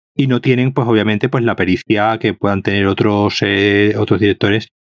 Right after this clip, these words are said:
eh, con más, eh, con, o bueno, James Gunn no había dirigido ninguna película de gran presupuesto,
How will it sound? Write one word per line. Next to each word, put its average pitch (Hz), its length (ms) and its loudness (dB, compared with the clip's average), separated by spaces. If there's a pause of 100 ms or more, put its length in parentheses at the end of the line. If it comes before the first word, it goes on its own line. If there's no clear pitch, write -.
(260)
eh, 117 260 0
con 98 220 0
más, 98 400 -2
eh, 107 260 0
con, 95 160 0
o 104 80 2
bueno, 127 320 2
James 98 240 0
Gunn 123 200 -2
no 135 80 0
había 131 140 2
dirigido 104 360 0
ninguna 110 240 0
película 110 260 -2
de 107 60 -4
gran 107 160 -2
presupuesto, 131 680 -2